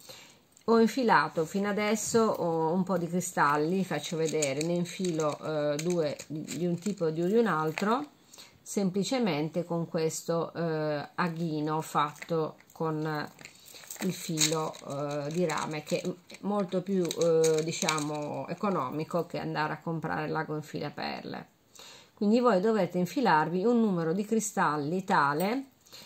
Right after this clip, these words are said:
che sia sufficiente per finire la collana, però lasciate sempre questa estremità aperta in maniera che se per caso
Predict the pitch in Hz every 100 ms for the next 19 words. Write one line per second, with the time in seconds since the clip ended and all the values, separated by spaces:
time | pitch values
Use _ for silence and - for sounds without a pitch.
0 | - _ 226 - 185 - 240 302 - 160
1 | 170 180 - 156 - 165 160 160 160 -
2 | 170 160 156 160 185 220 196 247 - 285
3 | 196 196 170 165 170 208 - 170 - 170
4 | 170 170 151 - - _ - 175 160 151
5 | - - 196 254 247 175 156 156 180 -
6 | 233 196 - 175 143 147 156